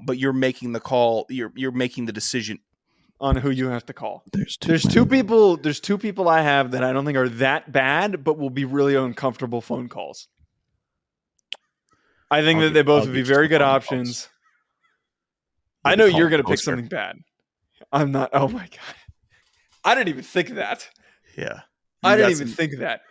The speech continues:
Speaker 1: there's some demons. Oh, there's some demons, Joe. Joe, this is a hideous bet.
Speaker 2: It's one of the most creative ideas that I've ever had. But I didn't even,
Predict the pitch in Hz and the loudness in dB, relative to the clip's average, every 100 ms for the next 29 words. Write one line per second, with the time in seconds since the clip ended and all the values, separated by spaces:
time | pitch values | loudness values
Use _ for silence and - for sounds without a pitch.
0 | - 135 143 - 135 120 101 - - - | 0 2 2 2 -4 -4 -6 -10 -16 -18
1 | - _ - - _ _ - _ - 135 | -20 _ -20 -20 _ _ -20 _ -12 -2
2 | 170 180 170 165 - - 208 - 226 240 | 2 2 0 -6 -10 -14 -16 -16 -8 -6
3 | 196 160 143 - - - - 131 123 113 | -6 -10 -12 -16 -16 -20 -18 0 2 4
4 | 120 - 127 180 123 107 - - 95 - | 2 0 0 -2 -2 -2 -4 -6 -8 -10
5 | - _ _ _ _ _ _ _ _ _ | -12 _ _ _ _ _ _ _ _ _
6 | _ _ _ _ _ - 175 233 254 202 | _ _ _ _ _ -8 -4 0 0 0
7 | 165 180 165 180 170 160 147 147 139 131 | 4 2 2 0 2 4 2 2 0 0
8 | 131 131 120 131 147 - _ _ _ _ | -2 -2 -4 -6 -6 -8 _ _ _ _
9 | _ _ _ _ _ - 196 185 240 190 | _ _ _ _ _ 2 4 6 4 2
10 | 147 196 175 139 127 | 0 0 0 -4 -10